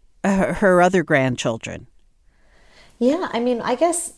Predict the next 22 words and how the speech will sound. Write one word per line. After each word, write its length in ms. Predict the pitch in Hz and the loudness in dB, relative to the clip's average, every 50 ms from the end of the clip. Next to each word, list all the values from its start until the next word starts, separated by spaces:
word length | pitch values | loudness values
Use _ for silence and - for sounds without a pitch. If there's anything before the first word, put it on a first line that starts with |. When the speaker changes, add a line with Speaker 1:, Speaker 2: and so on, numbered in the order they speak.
| - | -16
Speaker 2:
the, 380 | - 202 220 - 240 226 - - - | -12 -10 -2 0 0 0 0 -2 -6
I, 160 | - - - - | -8 -8 -8 -4
I 140 | - - 254 | -2 2 2
was 180 | 254 285 262 208 | 4 4 2 2
born 300 | 214 226 233 233 226 214 | 4 4 6 6 4 4
in 120 | 202 196 | 0 -2
sort 200 | - - 202 190 | 0 2 4 4
of 120 | 190 175 | 4 4
a 140 | - 95 165 | 4 0 0
crisis 480 | - - - 202 202 214 202 - 196 - | 0 0 0 2 2 2 2 0 -4 -6
point 340 | - - 185 175 170 - - | -6 -4 -4 -2 -2 -4 -4
for 140 | - 170 | -4 -4
my 160 | 156 160 165 170 | -2 -2 -2 -2
mother. 360 | 170 180 202 180 170 143 135 | 0 0 2 2 2 2 2
My 160 | 147 156 156 | 0 -2 -4
mom 420 | 170 175 175 170 175 185 190 196 196 | -2 -2 -2 0 0 0 0 0 2
was 380 | 185 185 175 170 170 160 - | 4 4 4 4 4 2 0
a 100 | - - | -4 -6
second 400 | 170 - - 180 165 - 180 175 | -4 0 0 0 0 0 -2 -2
year 400 | 165 156 160 156 151 151 147 151 147 | 0 0 0 0 0 0 -2 -4 -4
medical 380 | 160 165 180 202 196 196 170 | 0 2 2 2 4 2 2
resident 600 | 139 131 101 123 - 104 - 67 64 76 73 - | 2 2 0 0 -2 -6 -10 -10 -10 -12 -18 -20